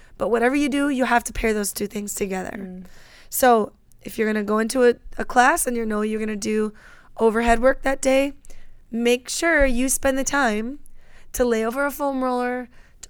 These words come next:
Speaker 1: open up your thoracic spine, to, um, do some spinal twist,
Speaker 2: Mm.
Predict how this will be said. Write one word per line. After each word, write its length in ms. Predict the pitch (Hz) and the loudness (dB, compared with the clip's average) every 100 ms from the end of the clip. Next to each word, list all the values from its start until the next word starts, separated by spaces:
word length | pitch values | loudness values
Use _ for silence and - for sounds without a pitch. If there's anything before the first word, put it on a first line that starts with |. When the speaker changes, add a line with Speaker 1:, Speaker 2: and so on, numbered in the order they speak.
| - | -8
Speaker 1:
open 280 | 202 - 240 | -8 -4 -2
up 180 | 262 269 | -2 0
your 140 | 254 | -2
thoracic 440 | 247 233 233 - 240 | 0 -2 -2 -6 -14
spine, 680 | - 214 208 208 208 208 - _ - - - _ - - - - - | -4 -2 -2 -4 -6 -10 -14 _ -20 -20 -20 _ -20 -20 -20 -16 -10
to, 440 | - 233 220 214 - - - - | -4 2 2 0 -6 -20 -20 -10
um, 240 | - 214 202 | -4 -4 -2
do 120 | 220 | -4
some 180 | 214 220 | -2 -2
spinal 400 | 208 214 214 214 | -2 -2 -2 -6
twist, 580 | - 220 311 - - - - | -6 -4 -2 -2 -6 -12 -12
Speaker 2:
Mm. 320 | 220 226 214 | -10 -8 -12